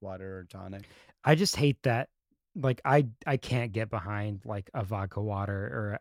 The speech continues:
Speaker 2: a whiskey water. Like, it really bugs
Speaker 1: Why
Speaker 2: me.
Speaker 1: oh,
Speaker 2: It's
Speaker 1: why
Speaker 2: the
Speaker 1: do
Speaker 2: texture, you know? Like,
Speaker 1: Well, right.
Speaker 2: it's a textural thing. Like, the, the, the, the carbonation provides a texture,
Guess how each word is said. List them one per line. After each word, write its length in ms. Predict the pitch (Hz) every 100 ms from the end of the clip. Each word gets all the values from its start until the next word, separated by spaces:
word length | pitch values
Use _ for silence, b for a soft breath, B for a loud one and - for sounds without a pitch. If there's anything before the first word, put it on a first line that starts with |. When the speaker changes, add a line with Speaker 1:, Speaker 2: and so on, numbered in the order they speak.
| -
Speaker 2:
a 80 | 101
whiskey 320 | 104 - 113
water. 380 | 104 101 104 107
Like, 180 | 104 123
it 60 |
really 280 | 104 120 117
bugs 360 | 95 95 104 -
Speaker 1:
Why 60 | 113
Speaker 2:
me. 80 | 107
Speaker 1:
oh, 360 | - - - -
Speaker 2:
It's 200 | 139 -
Speaker 1:
why 80 | 151
Speaker 2:
the 60 |
Speaker 1:
do 20 | -
Speaker 2:
texture, 520 | 175 - - 107 98 -
you 140 | 117
know? 160 | 123 151
Like, 180 | 151 160
Speaker 1:
Well, 120 | 196
right. 340 | 220 254 131 -
Speaker 2:
it's 140 | -
a 60 | 131
textural 560 | 160 170 - 135 113
thing. 180 | - 110
Like, 140 | 110
the, 100 | - 127
the, 380 | 131 131 117 -
the, 380 | 135 117 113 120 - _ _
the 240 | 120 120 113
carbonation 640 | - 170 160 139 135 120
provides 480 | 117 101 104 117 104
a 80 | 101
texture, 640 | 107 101 - 123 120